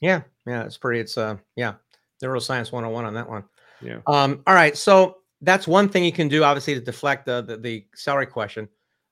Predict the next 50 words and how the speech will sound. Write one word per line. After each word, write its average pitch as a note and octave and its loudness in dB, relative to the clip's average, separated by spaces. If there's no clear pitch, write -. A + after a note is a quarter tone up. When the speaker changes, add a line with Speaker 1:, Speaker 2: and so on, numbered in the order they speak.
Speaker 1:
Um, B2+ -6
give F3 -2
me A3 0
another, D#3+ 0
uh, C3 -4
trick D#3 -6
or B2+ -8
tip D3 -6
to - -14
get D3 -6
in D3 -8
front D#3+ -8
of C#3 -8
the C#3 -4
line B2 -6
with G#2+ -14
all D3 -6
those C#3+ -8
many, E3+ -2
many D#3+ -2
people D3+ -4
applying C#3 -4
or A#2 -6
c-, A#2 -16
competition, D3 -8
especially C3 -10
the, A2+ -8
you B2+ -12
know, A2+ -8
some C3+ -10
really C3 -6
hi-, C3 -12
in C#3+ -8
high, C#3+ -4
in D3+ -6
demand C#3 -6
positions. B2+ -8
How D3+ -4
do E3+ -2
you D#3+ -4
get D#3+ -2
in D#3 -8
the D3+ -10
front D#3 -6
of C#3 -6
the C3 -8
line B2+ -4
there? G2 -14
Speaker 2:
You A2+ -12
cut. - 0